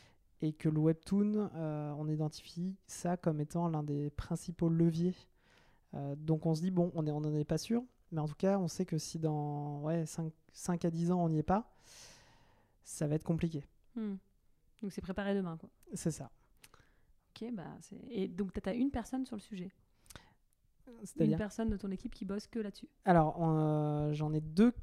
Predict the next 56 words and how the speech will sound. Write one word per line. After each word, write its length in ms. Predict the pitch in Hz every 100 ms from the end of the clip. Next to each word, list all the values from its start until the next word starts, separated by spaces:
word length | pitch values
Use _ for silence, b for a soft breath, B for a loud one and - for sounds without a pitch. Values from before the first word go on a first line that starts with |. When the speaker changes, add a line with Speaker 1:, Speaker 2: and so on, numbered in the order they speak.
| -
Speaker 1:
j'en 220 | 170 165
ai 80 | 165
trois 260 | - 220
qui 140 | 214 196
bossent 240 | 180 -
à 60 | 170
plein 200 | 175 160
temps. 520 | 202 220 247 254 233
Euh, 320 | 165 156 151
donc 220 | 151 151 151
j'ai 580 | 147 143 143 143 143 139
Speaker 2:
Ah 60 |
oui, 80 | 143
t'as 100 | 185
trois 240 | 180 -
personnes 340 | 254 233 240 240
sur 160 | -
les 80 | 214
webtoons. 280 | 202 - -
Speaker 1:
Ouais, 180 | 165 -
j'ai 280 | 151 151 156
un 100 | 175
chef 220 | 175 190
de 80 | 180
projet, 380 | 180 190 180 175
euh, 420 | 180 175 160 151
digital 540 | 151 151 165 170 170
qui 160 | 165 160
fait 180 | - 160
à 80 | 175
la 100 | 170
fois, 440 | - 180 170 170 165
euh, 520 | 151 147 143 147 143
qui 120 | 147
s'occupe 380 | - 160 - 165
en 60 | 156
fait 220 | - 160
des, 500 | 151 143 139 143 143
des 320 | 151 151 147
améliorations 720 | 156 156 151 151 156 - 165
de, 280 | 160 151 139
de 80 | 143
l'application, 640 | 147 143 - 156 - 170 165
des 140 | 160
métriques 320 | 160 - 165
de 100 | 156
l'application, 600 | 151 147 - 151 - 214
donc 140 | 185 151
qui 120 | 151
a 60 |
vraiment 260 | 147 156 160
plus 280 | 160 185 -
un, 140 | 156 151
un 100 | 156
côté 240 | 156 -
analytics. 480 | 147 151 151 214